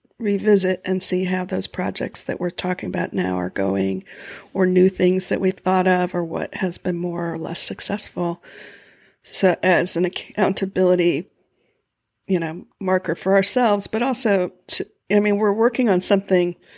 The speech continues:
that is pretty different from the other <laughs> things in my, uh, to-do system. And I would love to work on that and refine that together.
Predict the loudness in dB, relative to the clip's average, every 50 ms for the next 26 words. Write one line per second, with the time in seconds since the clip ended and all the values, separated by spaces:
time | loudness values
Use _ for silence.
0 | -20 -20 -20 _ _ _ _ _ _ _ _ _ _ 2 2 2 2 2 -2 _
1 | _ _ _ 0 0 0 0 -2 -6 _ _ _ -20 -20 -20 _ -20 -20 _ _
2 | -12 -8 -4 -2 0 2 2 2 2 0 -2 -4 -4 -4 -6 -4 -4 -4 -4 -2
3 | 0 0 2 2 2 2 2 2 2 2 2 2 4 2 2 2 0 -4 -10 -12
4 | -12 -14 -16 -20 -20 -10 -6 -2 2 4 4 4 4 2 -2 -4 -2 -2 0 0
5 | 0 0 -2 -4 -4 -6 -10 -14 -20 -20 -20 -20 -20 -20 -20 -20 -20 -20 _ _
6 | -6 -6 -6 -4 0 2 2 4 4 4 2 0 -2 -4 _ _ _ _ _ _
7 | _ _ _ _ _ _ -8 -2 0 2 4 4 4 4 2 0 -2 -2 -4 -6
8 | -8 -8 -10 -4 -2 -2 0 0 -2 -2 -4 -4 -6 -8 -10 -12 _ _ _ -20
9 | -20 -20 _ _ _ _ _ 0 4 4 4 4 4 2 0 0 -2 -2 -4 -6
10 | _ _ _ _ -8 -4 -2 -2 -2 -2 -2 -2 -2 -2 -2 -2 -2 -2 -2 -2
11 | -2 -4 -2 -2 -4 -4 -4 -4 -4 -4 -4 -6 -6 -8 -8 -6 -6 -6 -6 -6
12 | -6 -4 -4 -4 -4 -4 -4 -4 -4 -4 -6 -10 -10